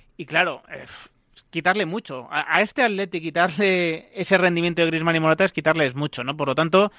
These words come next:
creo que va a ser un partido bastante igualado, que el, no me extrañaría nada que viésemos una versión, como dice Jimmy, del Atlético de Madrid más tradicional,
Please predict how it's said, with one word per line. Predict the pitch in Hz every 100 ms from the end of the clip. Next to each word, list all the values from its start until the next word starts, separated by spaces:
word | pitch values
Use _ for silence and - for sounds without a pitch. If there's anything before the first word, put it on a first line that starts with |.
| - - - _
creo | - 175
que | 226
va |
a | 185
ser | 196
un |
partido | 160 143 151 160
bastante | 143 - 147 156 143 135 -
igualado, | 196 165 156 151 170 196
que | 180
el, | 143 143 135 139
no | 160
me | 190
extrañaría | 196 190 175 170
nada | 165 160
que | 151
viésemos | 156 165 160
una | 165 160
versión, | 147 - 165
como | 156 151
dice | 151 156 151
Jimmy, | 151 156
del | 147
Atlético | 147 147 156
de |
Madrid | 151 151 156
más | 156
tradicional, | - 151 139 147 151 151